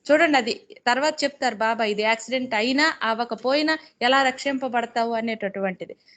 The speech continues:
ర-, అదే ఒక జంతువు నీకు ఎదురుగా వస్తుంది, అంటే ఒక ప్రమాదకరమైన జంతువు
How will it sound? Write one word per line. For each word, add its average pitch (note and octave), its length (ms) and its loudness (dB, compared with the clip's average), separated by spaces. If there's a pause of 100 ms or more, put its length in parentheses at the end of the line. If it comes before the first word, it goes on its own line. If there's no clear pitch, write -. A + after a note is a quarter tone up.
(160)
ర-, A#3 180 2 (180)
అదే D#4 560 2 (160)
ఒక C4 140 0
జంతువు D4 540 2
నీకు D#4+ 280 0
ఎదురుగా C#4 360 2
వస్తుంది, A3+ 500 -4
అంటే A3+ 240 -4
ఒక A#3+ 220 -4
ప్రమాదకరమైన B3 920 0
జంతువు A#3 520 -2